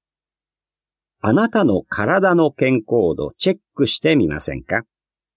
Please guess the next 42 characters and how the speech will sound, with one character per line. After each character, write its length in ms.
十 280
月 340
十 320
六 300
日 480
水 320
曜 260
日 180
午 200
前 460
九 180
時 220
半、 460
十 320
時、 240
十 440
時 220
半、 400
十 340
一 300
時、 180
え 100
ー、 40
そ 140
れ 140
ぞ 80
れ 260
三 260
十 120
分 380
程 220
度。 120
場 160
所 220
は 200
台 240
東 340
保 160
健 240
所 100
で 140
す。 200